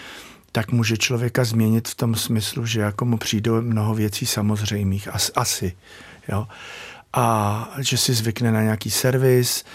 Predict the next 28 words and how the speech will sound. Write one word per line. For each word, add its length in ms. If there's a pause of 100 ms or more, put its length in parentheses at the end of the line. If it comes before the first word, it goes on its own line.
(180)
a 80
že 100
to 100
je 60
taky 240
potom 280
optika 500
rozhodování, 680
že 100
to 140
vidíte 340
jenom 180
ze 120
zhora 460 (480)
a 60
už 160
člověk 460
vůbec 520
nepostřehne, 960
že 140 (140)
pod 160
váma 320
to 120
musí 240
nějaký 240
lidi 220
dotáhnout, 600
dodělat, 540